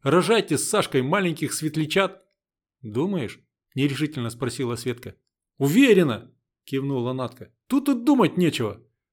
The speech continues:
Давай, командир, вперед! А мы скучать по тебе будем и радоваться, что хоть одно из нас солнышко посветило как надо".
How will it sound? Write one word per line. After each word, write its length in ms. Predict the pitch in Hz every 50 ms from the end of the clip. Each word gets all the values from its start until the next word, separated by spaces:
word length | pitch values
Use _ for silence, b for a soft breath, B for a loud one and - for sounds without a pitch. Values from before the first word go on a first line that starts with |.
| _ _
Давай, 380 | 120 110 156 202 254 262 233 -
командир, 420 | - 151 147 143 135 113 117 107
вперед! 600 | - - - 170 180 202 220 190 123 - - - _ _ _ _ _ _ _ _ _
А 140 | - 131 143 190
мы 140 | 233 254
скучать 440 | - - 214 190 - 196 202 196 196
по 100 | - 160
тебе 240 | 151 170 151 160 156
будем 460 | 139 139 139 120 113 107 - - _ _ -
и 80 | 180 202
радоваться, 600 | 190 185 196 180 139 139 131 120 120 - - 117
что 180 | - - 175 -
хоть 240 | - 220 196 - 196
одно 320 | 180 175 190 220 233 202
из 180 | 160 151 143 147
нас 260 | 143 117 107 - - -
солнышко 640 | - - - 226 220 190 160 147 131 - - 139
посветило 640 | - 170 156 - 190 190 185 - 220 180 139 120 110
как 260 | 120 - 170 - -
надо". 440 | 165 170 160 123 104 98 - _